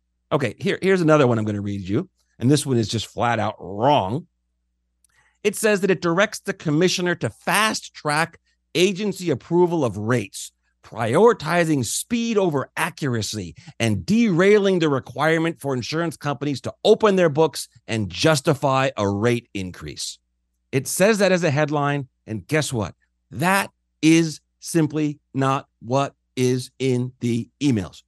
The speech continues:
It's not what is said, period. Just not. The crazy thing is,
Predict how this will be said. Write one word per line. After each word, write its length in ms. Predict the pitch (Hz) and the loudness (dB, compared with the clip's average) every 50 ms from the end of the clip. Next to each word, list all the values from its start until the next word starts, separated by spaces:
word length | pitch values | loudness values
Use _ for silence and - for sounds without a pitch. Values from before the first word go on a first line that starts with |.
| _ - | _ -6
It's 200 | 165 151 - - | -4 -4 -4 -4
not 380 | - 117 139 139 139 139 - _ _ _ _ - | -4 0 0 2 0 0 -2 _ _ _ _ -6
what 260 | - 123 131 135 131 _ - | -4 -2 -2 -4 -4 _ -6
is 260 | - 135 139 135 123 - | -4 -4 -2 -4 -4 -6
said, 380 | - 156 151 165 139 95 - _ _ _ _ _ - - | -4 -2 0 0 0 -2 -6 _ _ _ _ _ -16 -10
period. 640 | - 269 285 302 320 359 349 254 175 113 90 - _ _ _ _ _ _ _ _ | -8 -6 -4 -2 -2 0 0 0 -2 -2 -6 -10 _ _ _ _ _ _ _ _
Just 220 | - 277 285 - _ _ _ _ - | -8 -6 -6 -8 _ _ _ _ -8
not. 540 | 147 160 170 214 247 220 220 - - _ - _ _ _ _ _ _ _ _ | -4 -2 -2 -2 -2 -2 -6 -10 -12 _ -20 _ _ _ _ _ _ _ _
The 80 | - 180 | -10 -10
crazy 600 | - - - - 202 214 269 277 233 180 143 123 | -10 -12 -12 -6 -2 0 0 2 2 0 0 -2
thing 260 | - 113 101 95 90 | -2 -4 -6 -6 -8
is, 260 | 82 73 78 85 | -12 -14 -16 -16